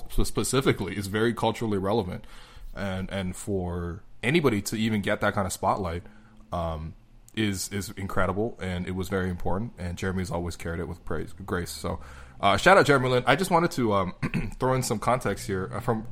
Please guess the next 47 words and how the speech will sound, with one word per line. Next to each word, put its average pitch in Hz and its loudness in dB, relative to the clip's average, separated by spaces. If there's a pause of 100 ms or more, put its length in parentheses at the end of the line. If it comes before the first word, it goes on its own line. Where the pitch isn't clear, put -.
(140)
real 139 4
published, 156 10
quoted 127 12
articles 127 2
in 98 -2
places 107 -2
like 95 -4
the, 98 -4
the, 101 -8
the 98 -4
L 101 2
A 101 2
Times 101 0 (320)
and 98 -4
C 110 -2
B 98 -2
C, 95 -2 (440)
um, 82 -4 (920)
in 110 0
terms 123 4
of 117 0
fans 107 0
talking 101 2
about 101 0
this 95 -4
game. 110 2
Quote, - 12
"Lin 104 6
is - 4
smart, 131 6
he 139 -2
plays 135 8
smart," 120 2
says 104 2
Yen. 92 2 (600)
Quote, 127 6
"He 143 0
knows 165 8 (100)
when 110 4
to 147 4
do 131 6
the 127 6
right 120 6
thing, 113 2
like 95 2
Steve 117 0
Nash. 104 4